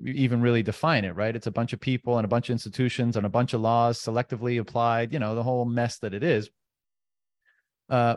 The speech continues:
but if you make that the top authority for truth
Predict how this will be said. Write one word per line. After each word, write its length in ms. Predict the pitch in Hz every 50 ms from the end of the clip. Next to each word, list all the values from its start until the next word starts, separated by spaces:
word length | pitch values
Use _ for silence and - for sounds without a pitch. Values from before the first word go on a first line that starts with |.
| - -
but 120 | 143 135
if 160 | 139 135 -
you 80 | 143 135
make 360 | 131 139 151 185 196 196 - -
that 320 | 139 139 135 131 - - _ _
the 80 | - 120
top 380 | - - - 135 127 127 - -
authority 580 | 107 - - 131 135 131 127 113 95 98 95 92
for 260 | - - 117 113 110
truth 520 | - - - - 151 127 101 98 98 -